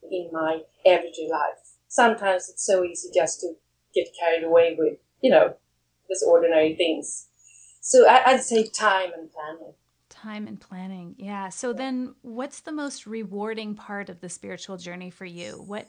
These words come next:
Speaker 2: what makes it important to you to keep planning for the time?
Speaker 1: <sighs>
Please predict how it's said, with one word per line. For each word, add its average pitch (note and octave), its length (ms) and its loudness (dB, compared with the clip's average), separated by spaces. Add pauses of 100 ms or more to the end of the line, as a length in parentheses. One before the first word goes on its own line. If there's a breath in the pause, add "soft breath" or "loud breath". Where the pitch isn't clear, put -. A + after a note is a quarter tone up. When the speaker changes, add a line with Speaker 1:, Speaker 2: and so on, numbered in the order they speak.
(120)
Speaker 2:
what A3 220 -12
makes A3+ 280 -14
it G3+ 180 -10
important G#3+ 600 -12
to - 140 -16
you G3+ 200 -12
to G#3 80 -16
keep - 480 -16 (500 soft breath)
planning A#3 500 -4
for G3+ 180 -10
the F#3 120 -12
time? F#3+ 580 -10 (800)
Speaker 1:
<sighs> - 80 2